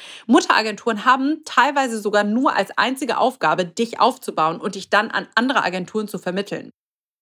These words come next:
Machen alle Mutteragenturen das so gut? Nee. Also es gibt wirklich eine Handvoll Mutteragenturen, bei denen ich sage, die machen diesen Job auch vernünftig. Viele Mutteragenturen erwarten trotzdem einfach, dass du Vollprofi bist und nehmen dich auch gar nicht unter Vertrag, wenn du kein Vollprofi bist.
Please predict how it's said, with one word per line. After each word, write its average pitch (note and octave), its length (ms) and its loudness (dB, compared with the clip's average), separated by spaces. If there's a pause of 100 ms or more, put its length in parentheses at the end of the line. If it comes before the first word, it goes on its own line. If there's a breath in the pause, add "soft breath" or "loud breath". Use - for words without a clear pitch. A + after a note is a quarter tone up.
(180)
Machen C#4 320 0
alle C4+ 180 2
Mutteragenturen B3 680 0
das A#3 160 -2
so A3 80 -8
gut? A#3 360 -6
Nee. G3 300 -4 (260 loud breath)
Also G#3+ 180 0
es - 120 -12
gibt - 180 -4
wirklich C#4+ 240 -4
eine A#3+ 140 2
Handvoll C4 320 2
Mutteragenturen, A3 720 -2
bei G3 100 0
denen G#3+ 220 -4
ich G3 100 -12
sage, G#3 240 2
die G3 140 -10
machen G#3 320 -2
diesen F#3+ 240 -6
Job G3 240 -2
auch - 180 -4
vernünftig. C4 600 -2 (220 soft breath)
Viele C#4+ 240 2
Mutteragenturen G#3+ 920 0 (680)
erwarten G3 360 2
trotzdem F3+ 360 -4
einfach, D#3+ 240 -4
dass D#3 180 -6
du F3 100 -6
Vollprofi E3 540 -2
bist A#3+ 320 -2
und F3+ 240 -4
nehmen F#3+ 420 -4
dich - 240 -8
auch - 140 -6
gar D#3+ 100 0
nicht E3 120 -4
unter D#3+ 180 -4
Vertrag, C#3+ 380 -8
wenn - 80 -6
du D3+ 80 -6
kein D#3+ 200 -10
Vollprofi - 500 -8
bist. A3+ 320 2